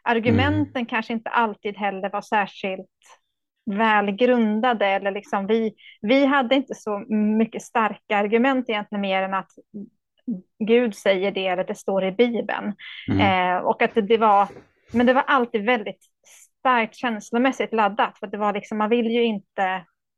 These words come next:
Speaker 1: göra varken, så här, Gud eller kyrkan besviken på något sätt.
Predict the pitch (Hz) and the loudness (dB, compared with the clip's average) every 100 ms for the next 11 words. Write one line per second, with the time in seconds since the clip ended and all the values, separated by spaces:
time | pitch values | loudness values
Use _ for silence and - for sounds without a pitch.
0 | _ 214 220 202 196 196 - 196 185 190 | _ 0 2 2 0 -4 -4 -8 -8 -10
1 | - _ _ _ _ _ _ 240 208 190 | -18 _ _ _ _ _ _ -8 -4 2
2 | 240 254 208 190 - 202 185 196 185 196 | 2 2 0 -2 -2 -4 -4 -8 -8 -2
3 | 240 302 - - - 202 - - 175 | 2 2 0 -10 -12 -10 -10 -8 -8